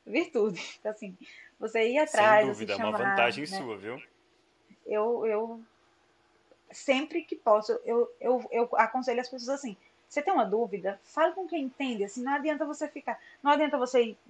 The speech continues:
Speaker 1: tentar tirar dúvida com outras pessoas, porque você vai ficar com mais, assim, outras pessoas que, que não entendam do assunto, sejam próximas a você, mas não entendam do assunto, você vai ficar com mais dúvida ainda, e não adianta você ficar martelando na cabeça sozinho, que você também não vai baixar lá o,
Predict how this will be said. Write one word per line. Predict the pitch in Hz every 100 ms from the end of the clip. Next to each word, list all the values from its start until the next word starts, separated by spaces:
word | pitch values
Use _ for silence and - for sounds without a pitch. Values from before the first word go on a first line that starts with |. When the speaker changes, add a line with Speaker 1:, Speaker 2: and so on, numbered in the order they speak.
| _
Speaker 1:
tentar | 226 220 214
tirar | 214 202
dúvida | 190 190
com | 202
outras | 220 240 320
pessoas, | - 269 220 202 285
porque | - 240
você | 202
vai | 190
ficar | 208 185
com |
mais, | 202 285 226 -
assim, | 190 202
outras | 190 220 220
pessoas | 214 202 -
que, | 208 196 _ _ _
que | 220
não | 214
entendam | 233 220 208 208
do | 196
assunto, | 190 202 220 -
sejam | 220 202
próximas | 202 214 240 240
a | 214
você, | 202 220
mas | 196 196
não | 208
entendam | 202 208 190
do | 190
assunto, | 190 226 285 _ _ _
você | -
vai | 226
ficar | 214
com | 214
mais | 220 254
dúvida | 233 220 220
ainda, | 220 233 285 349 _ _ _ _ -
e | 392
não | 415
adianta | 392 381 381
você | 403
ficar | 392 403 359 349
martelando | 349 349 330 311 311
na | 320
cabeça | 294 277 -
sozinho, | 302 285
que | 311
você | 311
também | 302 285
não | 285 294
vai | 269 247
baixar | 240 254 - 226 233
lá | 220 214 240 - _ _ _ _ -
o, | 220 220